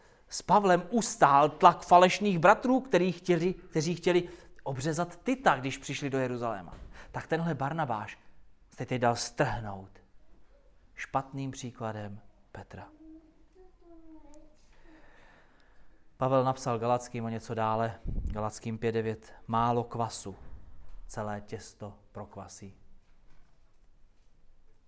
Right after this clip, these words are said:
Kapka jedu v láhvi vody otráví všechnu vodu. Špatné učení, které se vloudí do sboru, nakazí celý sbor. Pokrytecké jednání,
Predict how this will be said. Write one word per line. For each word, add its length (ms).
Kapka 400
jedu 400
v 20
láhvi 360
vody 320
otráví 720
všechnu 600
vodu. 240
Špatné 400
učení, 480
které 220
se 180
vloudí 360
do 120
sboru, 380
nakazí 420
celý 300
sbor. 380
Pokrytecké 640
jednání, 640